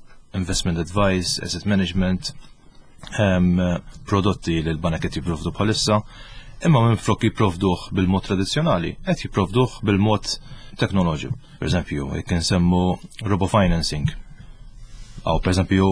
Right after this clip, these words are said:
investment advisors li minflok jiena ħajkolli nintaqa' ma' persuna li taħdem fil-kumpanija ta' investment advice u qed nispjegala jiena x'riski nixtieq nidħol fiha, et cetera, et cetera, din ħassir kollox online, per eżempju, jew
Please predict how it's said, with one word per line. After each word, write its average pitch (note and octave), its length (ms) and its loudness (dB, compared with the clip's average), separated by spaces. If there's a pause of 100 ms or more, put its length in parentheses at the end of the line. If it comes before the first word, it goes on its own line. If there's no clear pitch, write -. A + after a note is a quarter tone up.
(140)
investment G2 500 2
advisors A2+ 680 4
li G2+ 140 2
minflok G2+ 680 0
jiena G2+ 440 4
ħajkolli F#2+ 320 4
nintaqa' F#2 400 2
ma' G2 100 2
persuna E2+ 600 2 (240)
li - 140 -4
taħdem D#2+ 380 0
fil-kumpanija E2+ 640 0
ta' F#2 160 2
investment G#2 320 2
advice G#2+ 480 2 (800)
u F2+ 180 0 (320)
qed E2+ 240 -6 (240)
nispjegala F2+ 640 0
jiena F2+ 320 2
x'riski F2 540 -2 (400)
nixtieq F2 420 -2
nidħol G2 400 2
fiha, F#2 300 2
et - 40 -6
cetera, C3+ 300 0
et - 80 -2
cetera, A#2 380 2 (560)
din B2+ 340 2
ħassir A2+ 240 2
kollox A#2 320 2
online, D2+ 380 -4
per C#2+ 160 -8
eżempju, C#2 320 -6 (200)
jew A#2 260 6